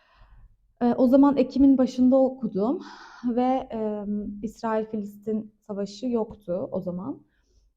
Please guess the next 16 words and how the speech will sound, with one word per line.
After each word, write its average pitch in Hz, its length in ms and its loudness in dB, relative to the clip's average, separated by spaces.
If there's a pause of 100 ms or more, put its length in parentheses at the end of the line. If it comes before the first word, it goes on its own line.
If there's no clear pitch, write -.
(120)
Ve 277 260 2
o 247 100 0
zamana 262 380 2
kadar 226 460 -4
ki 220 80 -18
gelmiş 226 280 -4
geçmiş - 300 -10
en 220 180 -4
korkunç 202 460 -6
şeyin 220 240 -2
bu 220 100 0
olduğunu 165 540 -4
düşünüyordum. 180 640 -4
Ve 233 80 -2
hani, 220 380 -4 (100)
e, 190 220 -10